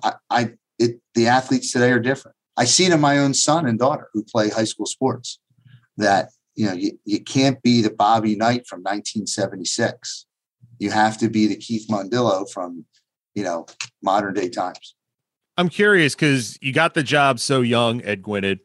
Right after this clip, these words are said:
Speaker 2: And I think you know, I remember my own career steps, twenty-three, twenty-four, twenty-five. You're not necessarily thinking, "This is where I'm gonna put my flag in the ground." A lot of it's just kinda year to
Speaker 1: Mm-hmm.
Speaker 2: year or, you know, "Well, I'll be here a couple of years." And then, uh, do you, was it a conscious thing that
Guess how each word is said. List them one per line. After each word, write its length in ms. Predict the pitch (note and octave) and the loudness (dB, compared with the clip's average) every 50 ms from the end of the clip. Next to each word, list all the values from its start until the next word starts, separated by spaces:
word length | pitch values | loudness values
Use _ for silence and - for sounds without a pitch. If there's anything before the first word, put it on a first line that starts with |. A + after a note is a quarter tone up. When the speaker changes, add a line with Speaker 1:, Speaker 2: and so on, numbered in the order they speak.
| _ _ _ _ _ _ _ _ - _ _ _ _ - | _ _ _ _ _ _ _ _ -20 _ _ _ _ -2
Speaker 2:
And 100 | C3 C3 | 0 0
I 80 | C3 | 0
think 360 | B2 - - E3 D#3+ D3 A#2+ - _ _ _ _ _ | 0 0 0 0 0 0 -2 -8 _ _ _ _ _
you 120 | - A2+ G#2+ | -6 -2 0
know, 60 | G#2 | 0
I 80 | A2+ | 2
remember 260 | A2+ A2 A2 A2 G#2+ G#2 | 2 0 0 -2 -2 0
my 200 | G#2 G#2 G#2+ G#2+ | 0 0 0 0
own 200 | A2 A2 G2+ F#2+ | 0 -2 -4 -6
career 480 | - - G#2+ G2+ F#2+ G2 F#2 F#2 F#2 - | -8 -6 -4 -2 -2 -2 -2 -2 -4 -6
steps, 400 | - - - F#2+ F2 - - - | -10 -6 -4 -4 -4 -4 -8 -10
twenty-three, 420 | - - G#2 F#2+ F#2+ - G#2 G2+ | -8 -6 -6 -6 -6 -6 -8 -8
twenty-four, 460 | F#2 - A2 G2 F#2 F2 - G2+ F#2+ F#2+ | -8 -6 -6 -6 -6 -6 -6 -6 -6 -6
twenty-five. 680 | - - G2 F#2 F2 - - F#2+ F2+ E2+ E2 E2 E2 - | -6 -8 -8 -8 -8 -6 -6 -4 -4 -2 -4 -6 -8 -8
You're 160 | - A#2 A2+ | -4 -2 0
not 220 | A#2 A#2 A2 G#2 G2 | 0 0 0 0 0
necessarily 560 | A2+ G#2+ - - - - A#2 A2 G2 G2 F#2+ | -2 -2 -2 -6 -6 -4 -4 -4 -4 -6 -8
thinking, 580 | - _ A2+ G#2 G2 - - G2 F2+ F2 F2+ - _ _ _ | -6 _ -4 -4 -2 -4 -6 -8 -8 -8 -12 -16 _ _ _
"This 160 | C3 B2+ A2+ | -4 -2 -2
is 120 | B2 G#2 G#2 | -4 -4 -2
where 100 | A2 G#2+ | -2 -2
I'm 60 | G#2+ | 0
gonna 140 | G#2 G2+ F#2+ | -2 -4 -2
put 240 | - - A2+ G2 | -2 -2 -2 -2
my 220 | F2 G2+ G2+ F#2 F2+ | 0 -2 -2 -2 -4
flag 400 | - - - G#2+ G2+ G2 F#2+ F2+ | -6 -4 -2 0 0 0 0 -4
in 80 | F2 | -6
the 60 | E2+ E2 | -10 -8
ground." 300 | F#2 F#2+ F2 E2 E2+ F#2 | -6 -6 -6 -4 -4 -4
A 20 | |
lot 220 | G2+ G#2+ G#2 G2+ | -2 0 0 0
of 100 | G2 F2 | 0 -4
it's 120 | G2 - - | -6 -8 -6
just 340 | - G#2+ G2 - - - _ _ _ _ _ _ | -6 -6 -6 -6 -8 -14 _ _ _ _ _ _
kinda 220 | - G3+ F3+ E3 D3 | 0 0 0 2 2
year 180 | C#3 C#3 C#3 | 2 2 2
to 60 | C3 | 0
Speaker 1:
Mm-hmm. 120 | A#2+ A2+ B2 | 0 0 0
Speaker 2:
year 280 | A#2+ A#2+ A#2 A#2+ A#2+ | 2 2 2 2 0
or, 260 | A2 G#2+ G#2 G2+ G2 - - - - _ _ | 0 -2 -4 -4 -6 -8 -12 -20 -20 _ _
you 120 | A#2 A2+ | -6 -2
know, 160 | G#2 G2 F#2+ | -2 -2 0
"Well, 260 | G2 C3 C#3+ C3+ B2 B2 | 0 2 2 2 4 4
I'll 140 | B2+ C#3 | 2 2
be 140 | A#2 C3 A#2 | 0 0 -2
here 140 | A#2+ A#2+ A2 | 0 0 -2
a 40 | G#2+ | -2
couple 280 | - B2+ A2 - A2 | -2 -4 -4 -4 -6
of 60 | A2 G#2 | -6 -2
years." 320 | G2+ G2 G2 G2 F#2+ - | -2 0 -2 -2 -4 -4
And 80 | G#2 G2 | -6 -4
then, 120 | G2+ F#2+ | -2 -2
uh, 100 | G#2 G#2 - - - - _ | -2 -4 -4 -8 -18 -8 _
do 80 | F3 | 0
you, 80 | G3+ A#3 | 0 0
was 260 | G3+ F#3 G3+ F#3+ D#3+ | 2 2 2 2 2
it 80 | G#3 G3+ | 0 0
a 60 | G3 | 0
conscious 560 | - - F#3 F#3 G3 G#3 F#3+ - G#3+ - - | -2 0 0 2 2 2 0 -2 -4 -4 -2
thing 320 | - G#3 G#3 G#3 G#3 G#3 F#3+ | -2 -2 0 0 -2 -2 0
that 260 | F#3+ F3+ E3+ E3+ | 2 2 2 2